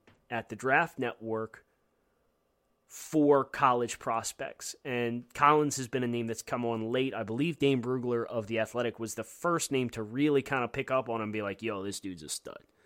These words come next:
So obviously, you know, we, we are evaluating and in the process of evaluating all the prospects from all over the country, and this name kind of comes up on our radar.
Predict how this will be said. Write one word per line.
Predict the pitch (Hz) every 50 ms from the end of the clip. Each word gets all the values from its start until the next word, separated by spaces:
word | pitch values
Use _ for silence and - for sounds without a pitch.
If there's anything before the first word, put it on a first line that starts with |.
| _ _ _ - - _ _ _
So | - - 131
obviously, | 131 139 139 139 135 123 - 135 135
you | 127 127 123 123
know, | 120 120
we, | 127 135 135 139 - _ _ _ _ _ _ _ _ _ _ _ _ _
we | - 143 147 147
are | 151 143 143
evaluating | 139 135 139 156 165 175 165 151 147 143 139 135 131
and | 123 120
in | 120 120
the | 117 98
process | - 139 131 123 120 - 127 117 - -
of | 113 107
evaluating | 110 107 113 117 120 120 117 113 110 110 120
all | 147 180
the | 185
prospects | 156 - 147 131 127 120 - - 139 123 117 -
from | - - 120 113 113 110 110 107 - _ _ _ _ _ _ -
all | 147 151 151
over | 147 135 123
the | 120
country, | 123 160 175 190 175 - 139 131 127
and | 123 123
this | 131 127 -
name | 143 139 143 139
kind | 131 - 135 123
of | 113
comes | - - 123 120 117
up | 123 113 -
on | 120 120
our | 120 123
radar. | 160 208 214 156 131 120 117 120 123